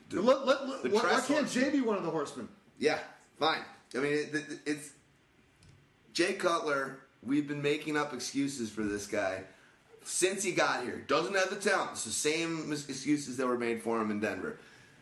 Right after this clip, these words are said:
Speaker 1: We've got last year the talent. You played good at some moments, but you got hurt, and McCown came in and spanked you and made you look stupid.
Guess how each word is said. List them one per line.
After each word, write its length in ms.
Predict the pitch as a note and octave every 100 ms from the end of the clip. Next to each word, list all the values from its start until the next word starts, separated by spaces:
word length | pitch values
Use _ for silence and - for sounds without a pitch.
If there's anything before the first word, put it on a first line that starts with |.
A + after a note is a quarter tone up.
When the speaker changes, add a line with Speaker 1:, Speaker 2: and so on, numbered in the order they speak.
| - _ _ _ - G2+
Speaker 1:
We've 220 | D3 -
got 360 | E3 C#3 - - - -
last 380 | A#2 B2+ C3 C3
year 220 | C3+ C3
the 60 | A#2
talent. 400 | B2+ A2 G#2 - - _ _ _ _ _ _ _
You 120 | G2
played 320 | G2 B2+ C#3
good 220 | C3 D3 D3
at 120 | D3
some 200 | C#3+ D3
moments, 400 | D3 D3 D3+ D3
but 260 | - A2+ -
you 80 |
got 240 | G2+ A#2 B2+
hurt, 380 | B2 B2 B2+ G2
and 200 | G2+ G2
McCown 320 | A#2+ B2 B2
came 280 | B2 A#2 A2+
in 180 | A#2 A2
and 100 | -
spanked 640 | - - - A2 A#2 A2+
you 120 | F#2 F2
and 60 |
made 160 | G#2+ A2
you 120 | G#2+
look 100 | G2
stupid. 480 | - A#2+ A2+ - D2